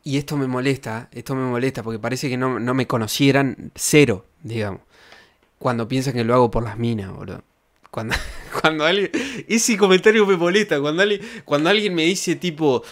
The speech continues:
"Ah, ya, ya tuitea para que le, le pongan cosas a las minas", no sé qué. No, boludo, ¿qué mina me va a poner cosas porque tuiteo de Better Call Saul?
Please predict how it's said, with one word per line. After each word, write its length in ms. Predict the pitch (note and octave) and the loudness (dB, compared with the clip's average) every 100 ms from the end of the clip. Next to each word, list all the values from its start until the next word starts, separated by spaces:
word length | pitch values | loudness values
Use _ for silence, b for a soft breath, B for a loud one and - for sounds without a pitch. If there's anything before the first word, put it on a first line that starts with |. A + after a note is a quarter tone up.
| B | B
"Ah, 360 | C#3 D3 C3 A2+ | 2 4 4 0
ya, 380 | - D3 B2+ - b | 0 0 0 -4 b
ya 200 | - D#3 | -4 -2
tuitea 480 | C#3+ D3 C#3 D#3+ D3 | 0 -2 2 2 2
para 240 | B2 A#2 A2 | 0 -2 -2
que 100 | A2+ | -4
le, 240 | A2 A2 | -4 -2
le 140 | G#2+ A2 | -2 -4
pongan 340 | C3+ C3+ C3 | -2 -2 -2
cosas 200 | A#2+ C#3+ D3+ | -2 -2 -2
a 60 | B2 | -2
las 80 | |
minas", 340 | C3+ D#3+ D3 B2 | 0 0 0 0
no 100 | D3 | -2
sé 140 | C#3+ | -2
qué. 160 | D#3 F3+ | -2 0
No, 340 | B3 E4 D4 | 2 2 2
boludo, 380 | G3+ C4+ C#4 G#3 | 0 2 2 2
¿qué 100 | - | 4
mina 240 | D4 A#3 | 4 6
me 100 | F3 | 6
va 80 | E3 | 6
a 60 | D#3+ | 6
poner 160 | D#3+ | 4
cosas 240 | D#3 E3+ D3+ | 4 4 4
porque 460 | C#3 C3+ C#3 B2+ C3 | 2 4 4 4 4
tuiteo 320 | C#3 C3+ E3+ | 2 6 8
de 80 | C#3+ | 8
Better 280 | D3+ C#3 C3 | 8 6 6
Call 200 | D3 C3 | 6 6
Saul? 520 | - D#3 B2+ G2+ | 10 12 12 8